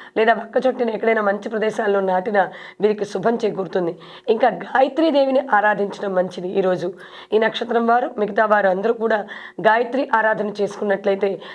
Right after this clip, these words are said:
సకల శుభాల్ని పొందగలుగుతాం. మంగళవారం గాయత్రి ఆరాధన, ఇంద్రుణ్ణి ఆరాధించడం, తర్వాత హనుమంతుడికి చాలా ప్రీతిపాత్రమైనటువంటి రోజు,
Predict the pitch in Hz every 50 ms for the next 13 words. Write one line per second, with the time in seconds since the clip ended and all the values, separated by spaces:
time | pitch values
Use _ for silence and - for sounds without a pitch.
0 | - _ - - 226 220 240 262 277 262 269 226 190 202 202 196 196 196 196 190
1 | 190 - - - _ - 196 196 190 196 185 190 185 180 175 170 180 175 175 180
2 | - - - - _ - 202 208 226 247 254 254 262 254 247 254 294 254 - -
3 | - - _ _ - 214 220 220 233 247 240 - 254 254 254 262 - - - 208
4 | 208 220 220 214 214 226 247 269 262 - - - _ _ - 202 208 214 220 262
5 | 262 262 269 - - 214 214 214 226 226 214 233 233 220 233 226 254 277 262 -
6 | - - - - 240 220 226 226 233 233 247 226 - - - - 202 226 269 302
7 | 320 311 311 254 277 254 - - 247 220 220 214 208 208 208 208 196 220 208 208
8 | 208 202 208 202 202 196 202 185 196 196 202 185 196 202 202 190 247